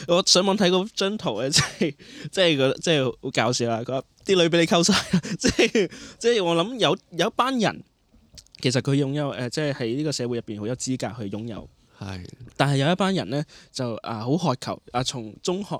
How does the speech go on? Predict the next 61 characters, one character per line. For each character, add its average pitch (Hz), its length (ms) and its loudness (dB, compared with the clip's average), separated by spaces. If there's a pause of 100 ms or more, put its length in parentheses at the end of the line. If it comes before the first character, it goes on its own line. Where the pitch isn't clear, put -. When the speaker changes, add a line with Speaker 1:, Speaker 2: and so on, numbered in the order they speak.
Speaker 1:
起， 139 240 -4 (220)
可 147 80 -6
能 156 100 -4
從 127 260 -2
中 - 0 -
學 151 240 0
起 127 100 0
啊， 143 60 -2
我 139 80 -4
啲 151 120 -4
中 - 160 -4
學 165 100 0
同 - 180 -12
學 98 120 -14
啦， 120 80 -16 (260)
去 170 140 2
到 160 120 4
咧， 180 140 4
即 180 80 -2
係 156 180 2
可 151 140 0
能， 117 140 -8
啊， 123 120 -4
就 123 160 -2
大 139 200 -4
學 131 80 2
畢 156 120 0
業 143 220 -2
啦 113 120 -6 (120)
嘅 131 180 -2
時 107 140 -8
候 104 60 -2
咧， 135 100 -2
都 165 100 -4
覺 139 120 -6
得， 123 100 -6
啊， 147 320 -2 (380)
即 170 120 -4
係 151 60 -2
冇 143 180 -2
拍 - 140 -8
過 139 140 -6
拖 151 140 -4
真 151 120 -4
係 - 20 -2
好 101 440 -2
慘 120 120 -8
啊！ 123 60 -14 (520)
佢 - 80 2
哋 214 40 6
又 180 100 6
覺 196 100 4
得， 247 120 2 (120)
Speaker 2:
係 110 280 -2
啊， 92 60 -2
Speaker 1:
啊， - 120 -8
Speaker 2:
佢， 135 160 2
Speaker 1:
冇。 127 160 0
Speaker 2:
係 117 120 0 (100)
咯， 120 100 -10
係 104 120 -8